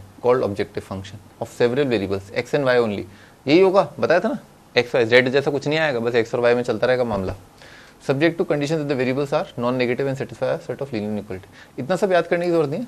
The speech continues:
बस optimum value क्या होता है, किसी linear function का maximum या minimum value, बस खत्म। Under certain restriction, वो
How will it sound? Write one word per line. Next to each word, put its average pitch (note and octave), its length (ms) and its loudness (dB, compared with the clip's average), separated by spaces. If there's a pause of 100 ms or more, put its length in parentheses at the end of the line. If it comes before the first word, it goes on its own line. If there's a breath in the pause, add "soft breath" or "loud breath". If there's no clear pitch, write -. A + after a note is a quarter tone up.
बस C#3 120 -4
optimum F3+ 440 0
value D#3+ 260 4
क्या F3 120 4
होता D3+ 160 4
है, F#3 120 -4
किसी D#3+ 240 0
linear C3 320 2
function C3 480 -2
का C#3+ 120 4
maximum C3 460 0
या D3+ 80 0
minimum G#2+ 260 0
value, F#2 240 -6
बस G#2 260 -4
खत्म। F#2+ 260 -4 (540 loud breath)
Under F3+ 300 8
certain F#3 380 4
restriction, C3 460 -4 (220)
वो F3+ 280 2